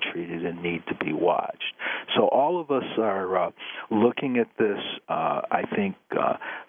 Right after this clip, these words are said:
uh, somewhat happy that we're advancing this. We're actually gonna spare some people, uh, the harms associated with treatment, uh, but we have to be cautious as we move forth, and we have to clearly explain what, what it is we know, what we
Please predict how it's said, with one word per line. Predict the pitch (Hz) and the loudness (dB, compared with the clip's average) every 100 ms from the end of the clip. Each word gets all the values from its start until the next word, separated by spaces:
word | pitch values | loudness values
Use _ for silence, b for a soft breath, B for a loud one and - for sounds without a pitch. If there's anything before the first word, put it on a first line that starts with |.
| _ | _
uh, | - - - | -2 0 2
somewhat | 151 170 156 143 - | 2 2 0 0 0
happy | - - 104 - - 143 | -6 -2 2 2 4 2
that | 139 131 - | 4 0 0
we're | 117 113 | 0 0
advancing | 107 104 107 110 107 135 127 | -2 0 2 4 2 -2 0
this. | 123 123 - | 2 2 -2
We're | 107 | -2
actually | 95 98 - - | -2 -2 -4 -2
gonna | 120 95 87 | 0 0 0
spare | - - 98 107 101 | -2 0 2 2 0
some | 117 | -6
people, | 104 117 113 - 120 - B B B - | -4 -2 -2 0 0 -2 B B B -4
uh, | 90 87 85 - 95 | -2 0 -2 -4 0
the | 101 92 95 | 0 2 2
harms | 101 107 107 117 127 127 - | 2 4 4 4 2 -2 -2
associated | 92 - 107 104 - 113 104 104 107 | -2 0 0 0 0 2 2 2 -2
with | 95 92 - | -2 -2 -2
treatment, | 107 101 104 104 - B B B - | -2 -2 -2 -4 -4 B B B 0
uh, | 95 90 | 2 2
but | - 110 98 | 2 0 2
we | 120 123 | 4 4
have | 127 - | 4 0
to | 139 | -2
be | 143 | 0
cautious | - 127 117 120 117 - | 0 0 -2 -4 -6 -6
as | 117 117 | -4 -2
we | 113 | -2
move | 113 110 - | 0 0 0
forth, | - - | 0 0
and | 208 | 0
we | 196 | 0
have | 202 - | 0 -4
to | - | -2
clearly | - - 180 190 147 | 0 0 0 -2 -2
explain | - - - 143 131 120 113 | -4 -2 2 4 2 0 2
what, | 117 127 | 4 4
what | 110 120 | 0 0
it | 135 131 | 0 0
is | 123 117 | 0 0
we | 110 | -4
know, | 110 107 120 | 0 2 4
what | 123 113 | 4 2
we | 98 | -2